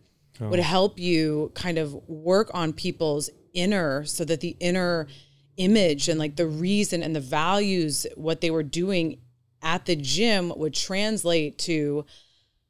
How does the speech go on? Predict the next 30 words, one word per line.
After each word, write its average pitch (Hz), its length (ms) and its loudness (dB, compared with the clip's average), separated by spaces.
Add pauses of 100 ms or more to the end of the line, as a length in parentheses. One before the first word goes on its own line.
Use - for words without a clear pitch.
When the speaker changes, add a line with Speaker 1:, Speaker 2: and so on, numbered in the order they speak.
(380)
Speaker 2:
to 185 120 -2
the 165 140 2
outside 156 360 0
appearance 135 460 -6
as 131 140 -6
well? 139 480 -6 (320)
Speaker 1:
I 165 80 4
remember 202 180 6
the 165 80 4
first 170 260 4
time 135 200 2
I 127 60 2
talked 123 360 -2
to, 123 600 -2
um, 113 400 -4
somebody's 117 420 -2
therapist, 117 500 -2
uh, 113 380 -4
one 123 160 -2
of 143 60 2
my 127 100 2
clients 131 460 0
had 120 100 0
hired 127 340 2
me 120 140 2
to 113 100 -2
train, 117 520 -2 (100)
uh, 110 160 -4
their 107 160 0
daughter, 104 480 -4